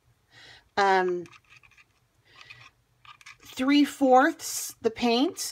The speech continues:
so three portion paint to one part, and that's about right.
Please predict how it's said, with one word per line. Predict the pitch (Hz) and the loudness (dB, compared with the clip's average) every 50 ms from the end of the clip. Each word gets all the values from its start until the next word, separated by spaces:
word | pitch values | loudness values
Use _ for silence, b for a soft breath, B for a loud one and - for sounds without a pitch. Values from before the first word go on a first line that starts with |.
| - - | -14 -14
so | - - - 240 226 214 202 | -8 -2 0 0 2 0 -2
three | - - - - 247 240 254 285 311 330 | -6 -12 -12 -8 -6 -2 -2 -2 -2 -2
portion | 320 _ - - - 294 269 285 277 - - 294 254 247 240 | -4 _ -12 -6 -2 0 0 0 0 -2 -2 -2 -2 -2 -4
paint | - 240 247 240 240 240 - | -4 -4 -4 -4 -4 -6 -8
to | - - 247 226 | -8 -6 -6 -6
one | 214 196 190 196 196 202 208 214 | -6 -4 -2 0 0 0 -2 -4
part, | 214 - - 214 202 196 196 190 - - - - - _ b b b b b b b b b b b b b b _ _ - - - _ - _ - | -8 -8 -4 -2 -2 -2 -2 -4 -6 -8 -12 -16 -18 _ b b b b b b b b b b b b b b _ _ -20 -20 -20 _ -20 _ -8
and | - 202 202 | -6 -2 0
that's | 202 190 190 - | 0 0 0 -2
about | 202 165 - - 175 170 170 - - | -6 -6 -4 -2 0 0 0 -2 -4
right. | 147 139 131 110 101 92 - | -6 -6 -6 -6 -6 -8 -12